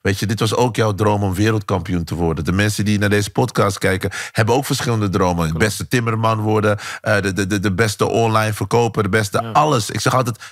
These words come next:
Speaker 1: leef je grootste droom. Dat is
Speaker 2: Klopt.
Speaker 1: mijn motto. Daar wil ik op een gegeven moment meer mee doen om jongeren, eh, ook en jongvolwassenen mee te geven van, Don't give up.
Speaker 2: Klopt. En wat ook heel belangrijk is,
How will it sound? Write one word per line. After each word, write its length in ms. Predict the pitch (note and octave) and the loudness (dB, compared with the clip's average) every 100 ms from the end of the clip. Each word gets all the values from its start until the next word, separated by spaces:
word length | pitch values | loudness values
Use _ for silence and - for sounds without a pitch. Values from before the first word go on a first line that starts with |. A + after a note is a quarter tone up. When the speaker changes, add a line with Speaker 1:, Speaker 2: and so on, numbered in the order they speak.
| - | -6
Speaker 1:
leef 320 | G2+ A#2 C#3 | 0 2 2
je 80 | B2 | 0
grootste 360 | A#2 A#2 A#2 F#2 | 0 0 0 0
droom. 300 | A2 A2 F2+ | 2 2 0
Dat 100 | G2 | -4
is 40 | A#2+ | -2
Speaker 2:
Klopt. 140 | A2+ | -2
Speaker 1:
mijn 100 | G2+ | 0
motto. 400 | G#2+ A2+ G2+ F#2 | 0 0 0 0
Daar 180 | D#2 G2 | 2 2
wil 120 | G#2+ | 2
ik 80 | G#2+ | 0
op 60 | G#2 | 0
een 60 | |
gegeven 200 | A2 G#2+ | 0 0
moment 180 | G#2 G#2 | 0 0
meer 100 | G#2+ | 2
mee 180 | G#2 G2+ | 2 2
doen 220 | A2 A2 | 2 0
om 200 | G2+ G2 - - - - | 0 -2 -4 -12 -16 -8
jongeren, 680 | F2+ A2 A#2 A2+ G#2+ G2+ G2 _ _ | 0 0 2 2 2 0 -4 _ _
eh, 280 | - G2+ G2 | -4 -2 -2
ook 320 | - A2 G2+ - | 0 0 0 -4
en 160 | G#2+ | -2
jongvolwassenen 720 | G2 A2 - G#2 G#2+ - G#2 G2 | 0 0 0 0 0 0 0 2
mee 180 | G#2 | 0
te 60 | G#2 | 0
geven 180 | G2 G2 | 0 0
van, 240 | G2 F2+ - - _ _ - | 0 -2 -6 -20 _ _ -4
Don't 300 | B2+ C3 A2+ | 0 2 2
give 180 | G#2+ B2 | 2 2
up. 200 | G#2 - | 0 -6
Speaker 2:
Klopt. 360 | C3+ C3+ - - | -8 -6 -8 -4
En 160 | F3+ | -2
wat 160 | G3+ G3 | 0 0
ook 120 | F3+ | -2
heel 180 | D#3 D#3+ | -2 0
belangrijk 540 | D3 C#3+ C#3+ C3+ C3 | 0 0 0 -2 -2
is, 220 | C#3 D3 | -6 -8